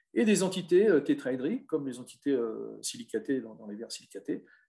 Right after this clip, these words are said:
des tétraèdres B O quatre. Alors, dont les proportions vont varier avec la composition. On verra comment ça, ça peut varier avec la composition, et également avec la température. C'est là tout un, tout un,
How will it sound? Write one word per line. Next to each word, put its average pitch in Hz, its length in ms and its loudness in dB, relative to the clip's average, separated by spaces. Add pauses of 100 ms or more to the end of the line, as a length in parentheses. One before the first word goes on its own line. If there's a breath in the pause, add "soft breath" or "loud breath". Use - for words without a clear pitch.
(180)
des 185 220 2
tétraèdres 165 520 4
B 131 120 2
O 131 60 4
quatre. - 280 -12 (400)
Alors, 120 240 -4
dont 208 180 6
les 233 120 6
proportions 185 580 2
vont 143 140 0
varier 147 300 2
avec 135 220 2
la 120 100 -2
composition. 117 680 -8 (760)
On 113 80 -8
verra 113 200 0
comment 117 220 -6
ça, 110 140 -10 (120)
ça - 140 -16
peut 131 100 -4
varier 117 200 -4
avec 110 100 -12
la 113 80 -6
composition, 226 760 -8
et - 60 6
également 185 400 4
avec 160 160 2
la 139 80 0
température. 127 640 -8
C'est - 140 -6
là 151 80 2
tout 156 180 -14
un, 120 120 -4
tout - 200 -18
un, 117 260 -8